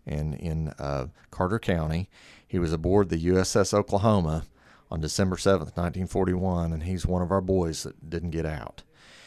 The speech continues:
And he was also one of the sailors that we could not identify the remains until just recently through D N A technology. But they have identified his remains, and they're returning them to his family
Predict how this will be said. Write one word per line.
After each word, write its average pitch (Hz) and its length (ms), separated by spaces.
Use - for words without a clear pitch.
And 87 120
he 90 100
was 87 180
also 101 280
one 95 240
of 92 80
the 92 260
sailors 98 600
that - 120
we 87 120
could 95 180
not 95 220
identify 90 540
the 87 100
remains 87 580
until 80 240
just 80 240
recently 85 520
through 80 420
D 90 160
N 87 100
A 85 280
technology. 73 680
But - 120
they 90 160
have 101 280
identified 98 580
his 95 180
remains, 87 720
and 80 260
they're 85 160
returning 90 520
them 85 220
to - 160
his 78 200
family 80 640